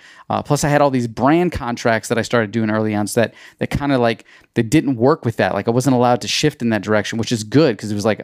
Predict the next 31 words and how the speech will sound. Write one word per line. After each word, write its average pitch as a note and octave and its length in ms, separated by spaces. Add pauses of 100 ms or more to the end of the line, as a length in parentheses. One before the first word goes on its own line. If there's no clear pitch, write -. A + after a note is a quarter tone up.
(100)
it B2 100
was A2 140
the, A2 80
the G#2 260
roadblock A2+ 540
I F#2 80
needed. A#2 420 (220)
Otherwise, D3 280
I B2+ 40
probably C#3 240
would B2+ 160
have A#2+ 80
dived A2+ 260
in A#2+ 40
and A2 80
said, A2 160
"Hey, B2+ 120
you A#2+ 140
know A#2 60
what? A2+ 80
Let B2 80
me C#3 60
give B2 160
this A#2 180
a G2+ 40
shot. - 340
What G#2+ 120
I A2+ 60
got A2 100
to A2 80
lose?" A#2 240